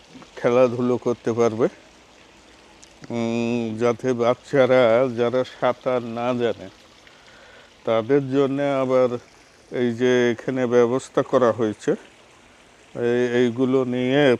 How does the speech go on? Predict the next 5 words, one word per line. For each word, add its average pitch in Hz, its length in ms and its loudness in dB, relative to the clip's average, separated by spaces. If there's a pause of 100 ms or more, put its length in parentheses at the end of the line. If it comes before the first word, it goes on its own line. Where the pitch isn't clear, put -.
পুলে 123 280 4
নামতে 117 400 0
পারবে। 110 360 0 (1080)
আলহামদুলিল্লাহ, 120 960 0 (3000)
সব 127 580 2